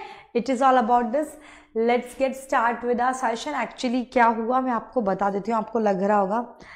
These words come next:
लेफ्ट में क्या है वही मैं बता रही हूँ, जिससे मैम को बहुत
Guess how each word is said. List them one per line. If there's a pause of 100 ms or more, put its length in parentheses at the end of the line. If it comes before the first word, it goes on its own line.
(200)
लेफ्ट
में
क्या
है
वही
मैं
बता
रही
हूँ, (420)
जिससे
मैम
को
बहुत